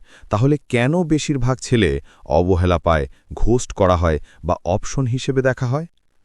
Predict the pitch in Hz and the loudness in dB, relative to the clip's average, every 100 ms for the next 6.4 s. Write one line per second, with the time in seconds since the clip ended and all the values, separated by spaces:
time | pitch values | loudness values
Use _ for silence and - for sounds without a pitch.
0 | _ _ - 120 147 165 - 180 - 160 | _ _ 0 2 2 0 -2 -2 0 0
1 | - 60 - _ _ - - 117 120 92 | 0 -4 -10 _ _ -6 -2 2 4 4
2 | 95 98 123 120 113 123 92 92 92 110 | 2 0 0 0 -2 -2 -2 -2 -2 -2
3 | 90 92 82 - _ _ - 87 85 92 | 0 0 -2 -4 _ _ -8 -4 -2 -2
4 | 82 90 98 87 80 90 95 92 90 80 | -2 0 2 2 2 0 0 0 -2 -2
5 | 85 76 67 60 - _ _ - 95 131 | -2 -4 -6 -10 -18 _ _ -4 0 2
6 | 127 69 62 | 0 -2 -8